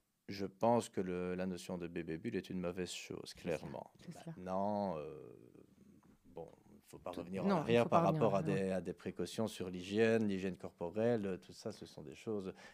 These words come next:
Speaker 1: qui sont des avancées aussi par rapport à d'autres pathologies, hein, il ne faut pas
Speaker 2: Mais disons, quand un enfant joue avec des cailloux dans un parc, il ne faut pas nécessairement courir
Speaker 1: Courir
Speaker 2: chercher un
Speaker 1: après,
Speaker 2: désinfectant.
Speaker 1: euh, et
Speaker 2: Voilà.
Speaker 1: voilà,
Speaker 2: On est
Speaker 1: exactement. Ça,
Speaker 2: retrouvé
Speaker 1: je suis,
Speaker 2: un
Speaker 1: ça, je
Speaker 2: juste
Speaker 1: suis d'accord.
Speaker 2: milieu.
Speaker 1: Un juste milieu, euh,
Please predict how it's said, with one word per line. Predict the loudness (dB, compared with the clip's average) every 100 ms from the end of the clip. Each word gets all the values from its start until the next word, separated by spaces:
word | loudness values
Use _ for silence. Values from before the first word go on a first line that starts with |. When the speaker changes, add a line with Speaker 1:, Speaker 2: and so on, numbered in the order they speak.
| _
Speaker 1:
qui | -12
sont | -8 -6
des | -4 -2
avancées | -2 -4 -6
aussi | -10 -10
par | -8
rapport | -8 -6 -6 -4
à |
d'autres | -6 -8
pathologies, | -10 -10 -6 -6 -4 -6 -2
hein, | -4
il | -4
ne |
faut | -8 -14 -14 _ _ _
pas | -8 -6 -12 -20 -20 -18 -10 -4
Speaker 2:
Mais |
disons, | 0 4 4
quand | 4 4
un | 4
enfant | 2 2 2
joue | 4
avec | 4 2
des | 0
cailloux | 0 0 2
dans | 2 2
un | 2
parc, | 0 0
il | -2
ne |
faut | -4
pas | 0 2
nécessairement | 4 2 2 0 0 0 0
courir | 0 0
Speaker 1:
Courir | 2 4
Speaker 2:
chercher | 6
un | 6
Speaker 1:
après, | 6
Speaker 2:
désinfectant. | 8 8 8 6 6
Speaker 1:
euh, | 6 4 4
et |
Speaker 2:
Voilà. | 6 6 4
Speaker 1:
voilà, | -6 -6
Speaker 2:
On | -4
est |
Speaker 1:
exactement. | 0 2 2 2
Ça, |
Speaker 2:
retrouvé | 0 4 4 6
Speaker 1:
je | 4
suis, | 4
Speaker 2:
un |
Speaker 1:
ça, | 4
je |
Speaker 2:
juste | 2 2
Speaker 1:
suis | 2
d'accord. | 0
Speaker 2:
milieu. | 0 4
Speaker 1:
Un | 4
juste | 2 4
milieu, | 6 6 4 6 8
euh, | 8 6 0 -6